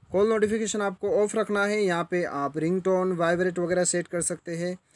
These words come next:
ठीक है, या फिर आप कॉल का नोटिफिकेशन ही पूरा बंद कर सकते हैं। बैक चले जाते हैं और यहाँ पे कॉन्टैक्ट अपडेट्स के वगैरह यहाँ पे आया हुआ है,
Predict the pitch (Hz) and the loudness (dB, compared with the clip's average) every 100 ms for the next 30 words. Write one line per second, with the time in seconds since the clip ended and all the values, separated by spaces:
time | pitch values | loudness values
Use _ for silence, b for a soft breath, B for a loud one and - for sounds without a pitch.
0 | b _ 233 247 190 190 196 226 190 202 | b _ -4 4 6 6 4 4 4 2
1 | 180 - 190 196 226 214 190 180 190 202 | 0 2 4 4 2 2 0 -2 -2 0
2 | 196 196 208 202 202 175 170 175 165 156 | 0 0 0 0 0 0 -2 -2 -4 -6
3 | 165 170 - b b b b 147 180 196 | -10 -10 -14 b b b b 2 2 2
4 | 220 214 208 196 202 190 175 180 190 185 | 4 4 4 4 2 2 0 0 -2 -2
5 | 175 170 196 - 165 165 180 - 185 170 | -2 0 0 0 0 0 0 2 2 2
6 | 175 170 170 160 160 165 160 156 156 156 | 2 0 0 -2 -2 -2 0 2 0 -2
7 | 165 - | -4 -12